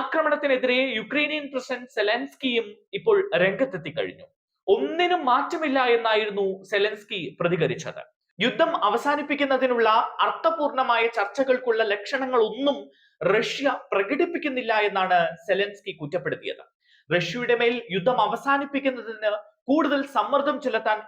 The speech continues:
ഇടപെടണമെന്ന് സെലൻസ്കി അന്താരാഷ്ട്ര സമൂഹത്തോട് ആവശ്യപ്പെടുന്ന ഒരു സ്ഥിതി കൂടി ഉണ്ടായിരിക്കുകയാണ്. റഷ്യയ്ക്ക് മേൽ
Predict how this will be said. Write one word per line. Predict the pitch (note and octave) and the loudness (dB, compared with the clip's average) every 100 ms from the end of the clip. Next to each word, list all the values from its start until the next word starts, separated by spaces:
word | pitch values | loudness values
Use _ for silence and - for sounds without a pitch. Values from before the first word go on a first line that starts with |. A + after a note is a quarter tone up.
| F#3+ | 0
ഇടപെടണമെന്ന് | A3+ B3 B3+ A#3 G#3 G3+ - | 4 4 4 2 -2 -4 -2
സെലൻസ്കി | F#3+ G3+ G3 A3 G#3 - - - | -2 -2 -6 -8 -8 -8 -8 -2
അന്താരാഷ്ട്ര | G3+ C4 C#4 C4+ C4 B3+ B3+ | 0 0 0 2 0 -2 -6
സമൂഹത്തോട് | G#3+ G#3 A#3 B3+ A3+ G3+ F#3 | -4 -4 -6 -4 0 2 4
ആവശ്യപ്പെടുന്ന | A3+ - C#4 - A3+ | 2 -4 -10 -10 -10
ഒരു | G3 | -10
സ്ഥിതി | - G3 G#3+ | -12 -12 -10
കൂടി | A3 F#3+ D#3+ | -6 -2 -2
ഉണ്ടായിരിക്കുകയാണ്. | D3+ D3+ C#3+ B2+ - - D2 - _ _ _ - | 0 -2 -4 -10 -10 -10 -12 -18 _ _ _ 0
റഷ്യയ്ക്ക് | F#3 C4 C#4 C#4+ | 2 2 -2 0
മേൽ | C#4 | 2